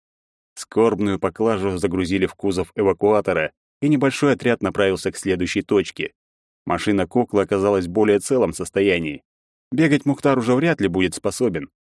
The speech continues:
но в распластавшемся на земле аппарате Павел на глазок отметил несколько целых узлов,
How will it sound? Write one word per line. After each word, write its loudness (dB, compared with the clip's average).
но 4
в 2
распластавшемся 0
на 2
земле 2
аппарате 0
Павел 4
на 2
глазок 0
отметил 0
несколько -2
целых -2
узлов, 0